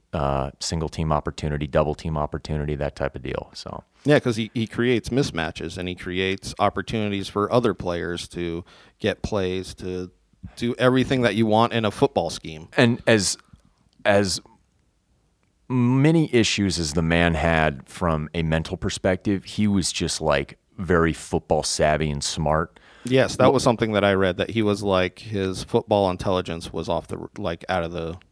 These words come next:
Speaker 1: He, he
Speaker 2: out
Speaker 1: kn-
Speaker 2: of the building.
Speaker 1: he knew what everyone on a specific play was supposed to do on
Speaker 2: Yes.
Speaker 1: defense, not just himself, not just his specific assignment. And, uh, he was very, uh, he was a very passionate individual who
Speaker 2: That's
Speaker 1: would,
Speaker 2: very
Speaker 1: uh,
Speaker 2: vocal.
Speaker 1: criticize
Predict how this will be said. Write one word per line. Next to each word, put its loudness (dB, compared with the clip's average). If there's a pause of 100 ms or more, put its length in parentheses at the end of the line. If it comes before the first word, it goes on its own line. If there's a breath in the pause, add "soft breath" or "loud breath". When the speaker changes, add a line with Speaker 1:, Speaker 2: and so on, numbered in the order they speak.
(140)
Speaker 1:
He, -6 (140)
he 2
Speaker 2:
out 4 (100)
Speaker 1:
kn- 4
Speaker 2:
of 0
the 0
building. -4
Speaker 1:
he 2
knew 6 (840)
what 4
everyone 4
on 2
a 0
specific -4
play 0
was -4
supposed -4
to -4
do -4
on -2
Speaker 2:
Yes. -2
Speaker 1:
defense, -6
not 4
just 2
himself, 4
not 0
just -2
his 0
specific -4
assignment. -2 (500 loud breath)
And, 4
uh, 8
he 0
was -2
very, 4
uh, 4 (1200 soft breath)
he 4
was 6
a -6
very 6
passionate 2
individual 4
who 4
Speaker 2:
That's 6
Speaker 1:
would, 4
Speaker 2:
very 8
Speaker 1:
uh, 2
Speaker 2:
vocal. 8
Speaker 1:
criticize 8